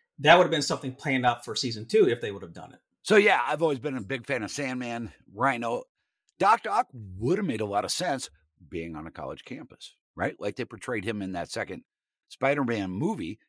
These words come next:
Speaker 2: He, he was a scientist and a researcher. It would have made sense if they would have brought Doc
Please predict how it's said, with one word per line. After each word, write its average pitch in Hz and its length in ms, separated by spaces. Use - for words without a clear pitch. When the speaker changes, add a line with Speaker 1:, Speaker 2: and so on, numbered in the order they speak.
Speaker 2:
He, 120 320
he 113 120
was 110 220
a 95 60
scientist 90 480
and 90 80
a 78 40
researcher. 87 540
It 190 180
would 202 180
have 202 100
made 160 300
sense 160 360
if 104 120
they 110 100
would 101 160
have 92 80
brought 92 260
Doc 82 280